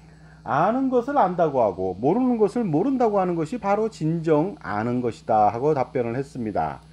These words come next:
결국 뭐냐면요, 모르는 것을 안다고 하니까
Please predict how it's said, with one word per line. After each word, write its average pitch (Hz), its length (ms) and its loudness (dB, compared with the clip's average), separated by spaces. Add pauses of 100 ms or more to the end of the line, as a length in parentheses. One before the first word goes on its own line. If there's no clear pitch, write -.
(280)
결국 220 240 2
뭐냐면요, 123 580 2 (440)
모르는 294 580 4
것을 190 420 -2
안다고 220 580 -2
하니까 185 600 -2